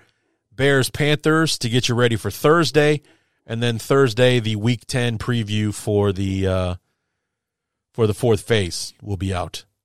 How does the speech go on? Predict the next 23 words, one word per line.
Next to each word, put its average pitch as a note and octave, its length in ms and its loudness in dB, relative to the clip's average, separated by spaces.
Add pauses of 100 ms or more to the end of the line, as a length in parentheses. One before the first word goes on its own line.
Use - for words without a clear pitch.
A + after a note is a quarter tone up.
uh, F2+ 320 -4
as G2+ 240 -8
well. F2+ 340 -8
So G#2 220 -2
rather G#2+ 340 2
than G2+ 300 -2
the, F#2+ 320 -4
the F2 120 -10
normal, G#2 640 0 (720)
you G#2 120 -6
know, F#2 260 -2
Wednesday G#2+ 680 0
is G2 120 0
the G2+ 120 -6
off A2+ 320 -2
day G2+ 260 0
kind G2+ 240 -4
of G2 60 -6
thing, G2+ 400 -4 (600)
and G2+ 580 -4
fourth B2+ 340 0
phase A2 360 0
Thursday, B2 720 2